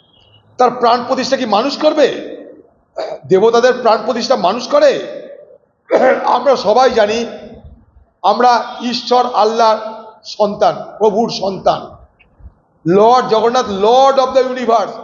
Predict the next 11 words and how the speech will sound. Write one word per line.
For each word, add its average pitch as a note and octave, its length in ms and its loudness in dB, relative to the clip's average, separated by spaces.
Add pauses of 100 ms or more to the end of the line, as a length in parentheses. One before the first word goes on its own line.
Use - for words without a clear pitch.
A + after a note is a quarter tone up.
(540)
সারা A3 220 0
ব্রহ্মাণ্ডে A#3+ 580 0
তিনি C4 220 -6
প্রভু A#3 360 0
নাকি? G#3 240 -6 (1300)
আমরা A#3 200 2
যেমন A#3+ 200 4
ঈশ্বরকে B3 420 0
বলি B3 160 2
আমাদের A#3+ 260 2
ভগবান, B3 380 2